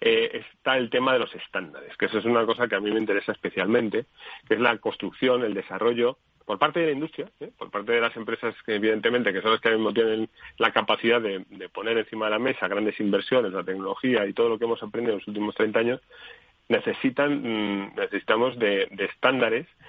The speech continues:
que permitan, eh, llevar, eh, todos los desarrollos que se hagan en los próximos años a un concepto que creo que es muy bonito, ¿no? que es el de la interoperabilidad.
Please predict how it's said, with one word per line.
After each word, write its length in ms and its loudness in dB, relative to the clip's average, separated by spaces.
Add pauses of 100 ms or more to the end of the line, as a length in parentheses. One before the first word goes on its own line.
(240)
que 100 2
permitan, 720 0
eh, 440 0 (100)
llevar, 400 2 (360)
eh, 400 2
todos 180 4
los 120 0
desarrollos 400 -2
que 120 -4
se 80 -2
hagan 160 2
en 80 4
los 80 -2
próximos 400 -4
años 300 0
a 60 4
un 200 2
concepto 500 -2
que 120 -8
creo 180 0
que 80 0
es 80 -4
muy 140 0
bonito, 420 0
¿no? 120 -2
que 80 0
es 80 -4
el 80 2
de 80 4
la 120 2
interoperabilidad. 960 -2